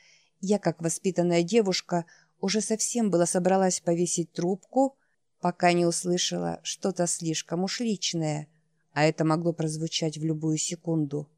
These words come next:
«Надеюсь, ты неплохо провела день с сестрой?» «С Джо? О да. Знаешь, она бывает очень милой». Это прозвучало так неожиданно,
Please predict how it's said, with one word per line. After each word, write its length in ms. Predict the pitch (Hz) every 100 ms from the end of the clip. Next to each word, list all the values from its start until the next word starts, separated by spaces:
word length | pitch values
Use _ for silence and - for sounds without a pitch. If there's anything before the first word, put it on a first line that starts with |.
| _ _ _ _ _ -
«Надеюсь, 640 | 131 131 131 127 127 - -
ты 100 | 139
неплохо 440 | 139 - 147 -
провела 400 | 165 139 139 143
день 300 | 135 139 135
с 60 | 135
сестрой?» 680 | - 131 - 135 131 135 _ _ _ _ _ _ _ _ -
«С 100 | 233
Джо? 320 | 208 320 359 - _ _ _ _
О 140 | - 220
да. 360 | 180 170 170 _ _ _ _ -
Знаешь, 680 | 254 285 302 269 202 - -
она 220 | - 254 240
бывает 460 | 233 226 233 226
очень 320 | 202 - 170
милой». 500 | 175 170 160 170 - _ _ _ _ _ _ _
Это 200 | 151 170
прозвучало 640 | 165 165 165 170 185 175
так 200 | 170 170
неожиданно, 760 | 180 180 190 233 240 202 175 170